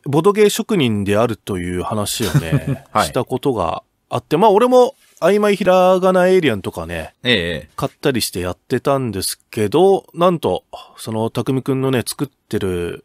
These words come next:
Speaker 1: 一八？
Speaker 2: 一八というゲームが。
Speaker 1: ゲームがなんと、ダイソーから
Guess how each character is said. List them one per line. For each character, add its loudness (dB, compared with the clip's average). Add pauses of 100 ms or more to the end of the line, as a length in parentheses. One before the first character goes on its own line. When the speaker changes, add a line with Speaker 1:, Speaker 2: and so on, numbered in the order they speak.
(100)
Speaker 1:
一 0
八？ -6 (260)
Speaker 2:
一 -8
八 -4
と -2
い -4
う -14
ゲ -2
ー -6
ム -8
が。 -10 (120)
Speaker 1:
ゲ -2
ー -2
ム -2
が -4
な 0
ん -6
と、 -8 (160)
ダ 2
イ 4
ソ 4
ー 4
か 0
ら 4